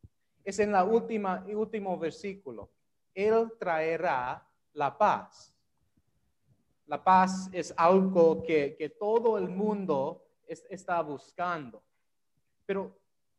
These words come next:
paz es algo bien difícil para encontrar en este mundo. Po-, po-, podemos ver, eh, el, el mundo en un, un gran,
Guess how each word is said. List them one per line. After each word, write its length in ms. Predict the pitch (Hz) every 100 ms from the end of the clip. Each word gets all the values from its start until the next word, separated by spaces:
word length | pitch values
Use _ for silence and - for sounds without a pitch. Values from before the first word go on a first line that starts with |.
| _
paz 580 | 202 208 170 185 190 _ _
es 200 | 156 - -
algo 360 | 175 175 170
bien 360 | 151 170 185 190
difícil 640 | 170 156 202 190 - 139
para 220 | 147 131 139
encontrar 920 | 160 156 - 131 127 160 135 123 127
en 80 |
este 300 | 127 123 -
mundo. 360 | 123 165 135 95 _ _ _ _ _ _ -
Po-, 180 | 196 190
po-, 240 | 196 196
podemos 500 | 208 208 226 214 156
ver, 580 | 165 202 175 170 190 - -
eh, 160 | 170
el, 160 | 170 165
el 160 | 175 165
mundo 380 | 196 208 196
en 100 | 180
un, 160 | 175 170
un 240 | 165 165
gran, 420 | 156 170 180 180